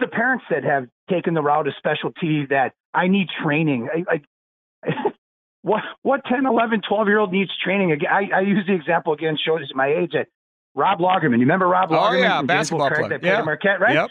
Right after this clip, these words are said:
Speaker 2: absolutely.
Speaker 1: Rob Lagerman didn't have a trainer. He didn't go to all these, you know, clinics. Like, Rob Lagerman sat in the gym by himself, got his own rebound, and kept shooting. I,
Speaker 2: Yep.
Speaker 1: I, and he became a really good shooter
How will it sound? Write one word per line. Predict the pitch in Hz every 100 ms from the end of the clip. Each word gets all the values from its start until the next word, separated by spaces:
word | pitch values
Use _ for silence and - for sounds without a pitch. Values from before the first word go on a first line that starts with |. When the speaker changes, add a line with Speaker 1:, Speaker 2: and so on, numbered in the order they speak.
| -
Speaker 2:
absolutely. | 131 170 247 220
Speaker 1:
Rob | 254
Lagerman | 285 247 196
didn't | 196
have | 185 170
a |
trainer. | 165 165 165 226 226
He | 185
didn't | 254 254 160
go | 180 190
to | 156 - _ _ _ 160
all | 185
these, | 180 156 - - _ -
you | 196
know, | 160 123 -
clinics. | 196 202 202 - -
Like, | 208 180 - -
Rob | - 214
Lagerman | 240 233 220 196
sat | 233 220
in |
the | 214
gym | 175 208
by | 214 196
himself, | 170 175 208 180
got | 185
his | 185 180
own | 202
rebound, | 180 214 180 165
and | 156
kept | 185 - 226
shooting. | 320 262 131
I, |
Speaker 2:
Yep. | 147 101 107
Speaker 1:
I, | _ _ -
and | 143
he |
became | 247 214 202
a | 190
really | 165 202
good | 208 202 -
shooter | 277 311 233